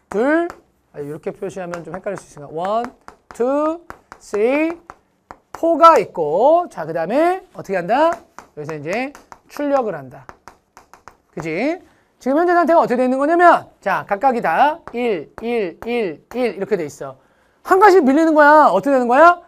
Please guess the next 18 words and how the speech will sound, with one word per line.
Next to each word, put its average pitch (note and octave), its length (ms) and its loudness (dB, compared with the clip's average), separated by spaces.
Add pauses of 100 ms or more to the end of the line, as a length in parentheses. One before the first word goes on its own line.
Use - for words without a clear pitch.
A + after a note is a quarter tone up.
(120)
일, A#3+ 480 -2
일, A3 420 -2
일, A3 380 -4 (180)
일 C4+ 200 2
이렇게 G3 200 0
되는 F3 180 -2
거야. C#3+ 280 -8 (380)
그지? A3+ 500 2 (200)
자, A3+ 320 4
근데 E4 440 2 (320)
여기 D4 240 4
빵꾸 F#4+ 280 6
났어. B3+ 560 2
빵꾸 F4+ 280 4
나면 F4 220 6
어떻게 C#4+ 180 2
한다 C#4+ 180 4
그랬어? G#3 480 -2